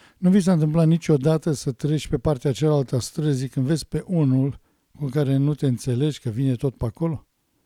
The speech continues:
Când vezi pe unul față de care te simți așa cu musca pe căciulă.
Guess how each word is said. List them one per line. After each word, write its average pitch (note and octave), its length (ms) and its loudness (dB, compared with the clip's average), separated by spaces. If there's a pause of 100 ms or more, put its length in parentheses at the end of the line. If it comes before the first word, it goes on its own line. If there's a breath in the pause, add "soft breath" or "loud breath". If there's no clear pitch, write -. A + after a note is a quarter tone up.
(800 soft breath)
Când E3 340 2
vezi G#3 200 4
pe F#3+ 100 2
unul D#3+ 420 6
față C#3+ 260 -2
de D3 140 0
care D3 380 2
te C#3+ 160 -4
simți E3 320 -2
așa D3 320 2
cu C3 140 -4
musca C#3 360 0
pe B2+ 100 0
căciulă. B2 500 -4